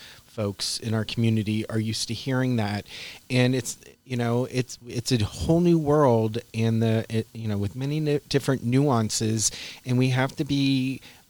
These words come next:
open to adaptment, um, to, to adapt new ways to do it. And I'm so glad that you shared this article with us, and hopefully this program,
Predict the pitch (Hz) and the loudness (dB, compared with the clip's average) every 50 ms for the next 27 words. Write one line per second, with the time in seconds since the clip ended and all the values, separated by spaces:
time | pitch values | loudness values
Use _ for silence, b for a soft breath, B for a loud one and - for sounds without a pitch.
0 | _ - 131 139 - - 147 135 131 131 127 - - - - 131 123 120 120 117 | _ 4 4 4 4 4 2 2 4 2 2 2 2 2 4 4 4 4 4 2
1 | 117 - - 113 107 - 113 107 113 117 - - 117 104 98 95 90 - - - | 2 0 -2 -2 0 0 0 -2 -2 -4 -4 -2 0 0 0 0 -4 -6 -8 -8
2 | - - - - _ _ _ - 110 107 107 107 104 104 101 104 104 95 104 - | -8 -8 -12 -18 _ _ _ -2 -2 0 0 0 0 0 -2 -2 -4 -6 -10 -10
3 | - - - - 117 - - - - 123 113 113 113 - - 120 117 - 120 113 | -10 -10 -10 -10 -12 -10 -8 -4 -2 -2 -2 -2 -2 -4 -4 -4 -2 0 0 0
4 | 117 120 120 - - - - B B B B B B - 113 110 117 120 120 120 | 0 -4 -6 -8 -8 -8 -8 B B B B B B -10 -6 0 4 6 6 8
5 | 120 123 123 120 120 120 123 127 110 104 110 110 107 107 107 107 107 110 104 - | 6 6 4 4 2 0 0 -2 -4 -2 0 0 2 2 2 2 0 0 0 -2
6 | - - - - - - 123 110 120 117 113 113 107 107 - - 117 110 117 117 | -2 -4 -2 -4 -2 0 0 2 4 4 4 4 2 0 -2 -2 -2 0 0 0
7 | 117 113 - 147 135 - 131 120 120 113 113 101 - 104 104 101 - - 110 110 | 0 0 -2 -2 0 0 0 0 2 2 0 0 2 0 2 4 4 4 4 4
8 | 110 110 104 101 - B B B B B B B B _ _ _ _ - 107 - | 2 2 0 -2 -8 B B B B B B B B _ _ _ _ -2 0 2
9 | - 113 110 117 131 - 101 80 78 90 - - 82 80 80 - - - - - | 2 2 2 2 0 -4 -6 -8 -10 -12 -14 -14 -14 -12 -8 -8 -6 -6 -8 -8
10 | - 98 101 95 98 123 117 - - 123 113 113 101 107 101 - - - - 113 | -8 -8 -6 -6 -4 -6 -8 -8 -8 -8 -8 -4 -4 -4 -4 -4 -8 -10 -8 -6
11 | 117 113 117 104 98 98 98 95 98 - | -6 -4 -4 -2 -2 -2 -2 -4 -4 -6